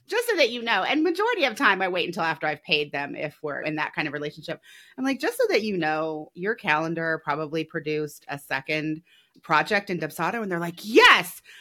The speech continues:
I can't figure out why that's happening." I'm like, "'Cause you have the wrong form attached to your scheduler." So, I mean, it's like a quick five-minute fix and then they're done. I love to help people solve things like that in less than five minutes because from the outside,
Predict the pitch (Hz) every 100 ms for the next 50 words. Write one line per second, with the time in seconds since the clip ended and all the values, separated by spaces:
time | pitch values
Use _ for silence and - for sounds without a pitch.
0 | - 240 233 320 359 359 311 311 302 233
1 | 247 240 220 233 262 294 220 170 139 175
2 | 185 165 - 180 196 190 180 175 165 160
3 | 151 - 175 151 143 156 131 - 160 139
4 | 143 143 135 92 58 - - - 294 262
5 | 262 277 277 285 294 277 269 - 214 202
6 | 185 143 - _ - 214 - - 185 175
7 | 160 156 156 202 156 139 - - - 220
8 | 233 208 190 165 - 160 165 - 160 151
9 | - 139 - - - - 156 143 131 123
10 | 127 113 - 147 131 - 131 143 139 208
11 | 233 - 175 175 160 156 - - 214 190
12 | 165 - 320 - 190 151 143 143